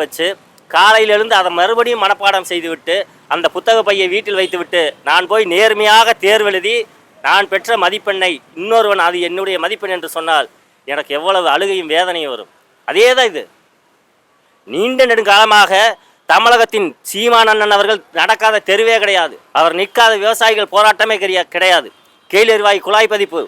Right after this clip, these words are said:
முதலாளாக சீமான் நின்றார். ஸ்டெர்லைட் எதிர்ப்பு முதலாளாக சீமான் நின்றார். தஞ்சை மண்ணில் அனைத்து விவசாய நிலங்களிலும் ஜே சி பி புல்டோசர் விட்டப்போ முதலா போய் நின்னாரு. எத்தனை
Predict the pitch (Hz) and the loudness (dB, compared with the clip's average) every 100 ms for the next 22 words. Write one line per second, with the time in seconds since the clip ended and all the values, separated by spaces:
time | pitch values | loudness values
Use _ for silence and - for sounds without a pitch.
0 | - 156 185 190 196 180 190 196 196 180 | -8 -2 -2 0 -2 -2 -6 -4 -2 -4
1 | 170 147 101 _ - 185 226 220 208 220 | -4 -4 -6 _ -4 0 0 0 0 0
2 | - 180 110 _ _ 143 190 185 185 180 | -2 -8 -8 _ _ 0 2 4 2 0
3 | 185 190 185 180 165 131 - _ _ _ | -6 -4 -2 -2 -2 -4 -6 _ _ _
4 | _ 175 214 226 220 214 185 - _ _ | _ 0 4 2 2 2 0 -4 _ _
5 | 131 214 220 202 220 214 208 208 202 202 | 2 2 2 2 2 4 4 4 2 2
6 | 202 190 151 - - 220 220 202 185 214 | 2 0 -4 -14 -2 -2 0 -4 -2 2
7 | 220 214 208 - 214 185 208 220 220 202 | 2 2 -2 0 -2 0 4 6 6 4
8 | 196 185 180 139 101 _ _ _ _ _ | 0 0 0 -2 -4 _ _ _ _ _
9 | - _ _ _ 170 196 - 254 | -20 _ _ _ -4 -2 2 0